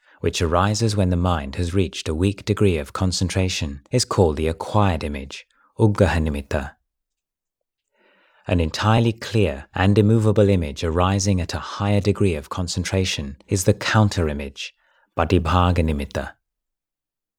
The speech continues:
Entry into jhana is described as being dependent on the meditator shifting focus to a distinctive sign, most commonly a bright light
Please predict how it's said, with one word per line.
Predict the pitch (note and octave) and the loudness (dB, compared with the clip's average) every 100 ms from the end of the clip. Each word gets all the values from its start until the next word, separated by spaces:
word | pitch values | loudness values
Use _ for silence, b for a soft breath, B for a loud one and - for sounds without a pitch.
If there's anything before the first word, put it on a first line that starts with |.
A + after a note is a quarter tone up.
| _ _ _ | _ _ _
Entry | A2+ G#2+ - A#2+ | 2 2 2 2
into | A2+ A#2 | 2 -2
jhana | G#2 A#2 A2+ F#2 C#2 - | 2 2 4 0 -4 -2
is | G#2 G2+ | 0 2
described | A2+ - A#2 G2+ E2 D2+ | 2 0 0 2 0 -4
as | C#2+ | -2
being | G2 F2+ | 0 0
dependent | F#2 - - A2+ F2 C#2 C#2+ | -2 -4 0 2 0 -4 -4
on | F2+ | -2
the | E2+ | 0
meditator | F2+ G2 F#2+ - D2+ - D2 | 0 0 -2 -4 -8 -8 -8
shifting | - G#2+ - A2 G2+ | -2 -2 0 -2 -2
focus | - G#2+ G2+ - D2 - | 2 0 0 -6 -10 -8
to | - | -4
a | D#2+ | -4
distinctive | D#2+ - - F#2 - F#2 | -4 -4 -2 -2 -4 -6
sign, | - G2+ F2+ C#2+ C#2 _ - | -4 -2 -2 -4 -12 _ -2
most | G#2 A#2 - | 2 2 0
commonly | - B2+ G#2 D#2 D2 | 0 2 2 0 -6
a | C#2+ | -6
bright | - F#2+ F#2+ G2+ | 0 0 0 0
light | F#2+ E2 - | 0 0 -8